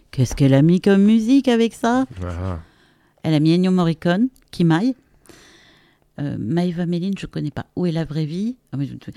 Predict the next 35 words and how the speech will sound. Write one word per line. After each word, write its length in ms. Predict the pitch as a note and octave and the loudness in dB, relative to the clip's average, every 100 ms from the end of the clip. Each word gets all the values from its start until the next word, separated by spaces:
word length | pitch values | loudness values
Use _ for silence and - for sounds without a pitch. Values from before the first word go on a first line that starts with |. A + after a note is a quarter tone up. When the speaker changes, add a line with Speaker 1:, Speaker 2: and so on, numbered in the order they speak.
| - _ | -20 _
Speaker 1:
Michel 300 | F#3 - F#3+ | -2 0 -2
Jonas, 320 | F3 F3+ E3+ - | 0 0 0 -2
Les 60 | |
Fourmis 300 | F#3+ F3 E3+ | -6 -4 -2
Rouges, 220 | D#3 E3+ - | -4 -6 -10
c'est 100 | C#3 | -10
ma 80 | C3+ | -8
génération, 480 | C3+ C3+ C3+ - | -6 -6 -6 -8
mais 80 | C#3 | -10
je 80 | B2 | -8
vois 100 | B2+ | -6
bien 180 | A#2+ C#3+ | -4 -6
ce 80 | D#3 | -6
qu'elle 120 | D3+ | -8
veut 120 | C#3+ | -8
dire. 200 | C3 E3 G3 - - - - - | -6 -6 -8 -14 -20 -20 -20 -6
Get 140 | D#3+ F3+ | -2 -2
Lucky 360 | E3+ E3+ - E3+ | -2 -4 -6 -10
de 340 | C#3+ C3+ B2+ C3 A#2+ - | -6 -6 -6 -10 -10 -6
Daft 220 | D3+ - | -4 -2
Punk, 360 | F#3 A3 - - - | -2 -2 -4 -16 -4
<laughs> 340 | F3+ - - _ | -2 -2 -10 _
quel 180 | E3+ D#3 | -6 -4
humour. 280 | D#3 G#3 - - - - - - - | -4 -6 -8 -16 -18 -16 -20 -18 -10
Euh, 300 | C#3 C#3 C3 | -6 -6 -4
musique 400 | D3+ G3+ F#3+ F3+ | 0 0 0 -4
basse, 380 | C#3 D3+ F#3 - | -4 -4 -4 -12
d'Eddie 340 | D#3+ D3+ D3 D#3+ | -10 -8 -6 -6
De 80 | E3 | -6
Preto, 340 | - E3+ E3+ | -6 -6 -6
je 120 | E3+ D#3+ | -6 -8
connais 280 | D#3 C#3+ | -8 -8
pas 140 | C#3+ C#3 | -8 -10
musique 320 | C3+ - - | -10 -12 -12
basse. 340 | C#3 D#3 - | -12 -12 -16